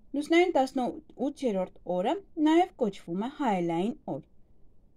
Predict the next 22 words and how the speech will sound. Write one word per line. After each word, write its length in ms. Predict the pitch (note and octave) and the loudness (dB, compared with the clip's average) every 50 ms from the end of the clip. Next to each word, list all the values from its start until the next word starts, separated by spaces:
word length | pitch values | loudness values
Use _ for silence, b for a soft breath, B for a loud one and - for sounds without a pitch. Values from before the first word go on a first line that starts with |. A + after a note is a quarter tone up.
| _ _ - - - | _ _ -20 -6 0
Օրը 180 | - E4 G4 F#4+ | 2 4 4 4
այնքան 420 | - - D4 D#4 D#4+ - F#4 F4+ F#4 | 4 6 6 6 6 6 2 0 0
էլ 100 | F#4 F4 D#4+ | 0 -2 0
վատ 340 | C4 B3 A#3+ A#3 A#3+ - | 0 0 0 0 -2 -6
չէ, 100 | - - - - - - | -8 -8 -8 -10 -10 -6
կարող 260 | - C4 D4 E4 F4 | -2 -2 0 0 0
եք 120 | F#4 F4+ F4+ | 0 -2 -2
լինել 300 | A#3 F#3 F3 F#3+ G#3 A#3 | -4 -4 -2 -2 -2 -2
մի 140 | A#3 G#3+ G3+ | -2 -4 -6
փոքր 360 | G3 - G3 F3 - A#3 A#3+ | -6 -8 -8 -6 -6 -8 -8
պասիվ։ 440 | - - A#3 B3 B3 - - - - - - - - - - - - _ - - - - - _ _ - | -6 -8 -8 -8 -8 -10 -12 -12 -12 -14 -20 -20 -20 -20 -20 -20 -20 _ -20 -20 -20 -20 -20 _ _ -2
Կարող 220 | B3+ C#4 D#4+ E4 | 2 2 4 4
եք 140 | F#4 G4 - - | 4 2 4 4
շատ 220 | D#4+ D4+ D4+ - | 4 4 4 2
հանգիստ 640 | D4+ C4+ A#3+ A3+ A3+ A3 G3+ A#3 C4 D4+ D4 - - | -2 -2 0 0 0 0 0 0 -2 -2 -2 -4 -8
ուրիշի 400 | - C4+ C#4 C#4+ C#4+ - - D4+ - - | -8 -6 -6 -6 -4 -4 -4 -4 -4 -4
ազդեցության 720 | G#3 G#3+ G#3 - G#3+ G3+ G3 G3+ F#3+ - - G#3 A3+ A#3+ A#3 | -6 -6 -4 -2 -2 -2 -2 -4 -10 -8 -6 -6 -6 -4 -6
տակ 220 | G3+ F3 - - | -6 -8 -8 -10
ընկնել։ 380 | E3+ E3 D#3+ D#3+ D#3+ E3+ E3 F#3 - - - _ _ - - - _ - - - - _ - - | -10 -10 -10 -10 -10 -12 -12 -14 -16 -20 -20 _ _ -20 -20 -20 _ -20 -20 -20 -20 _ -4 0
Լավ 260 | A#3+ A#3 A3+ A3+ A#3 | 2 4 4 4 4
օր 120 | A#3 | 4
է 20 | A#3 | 4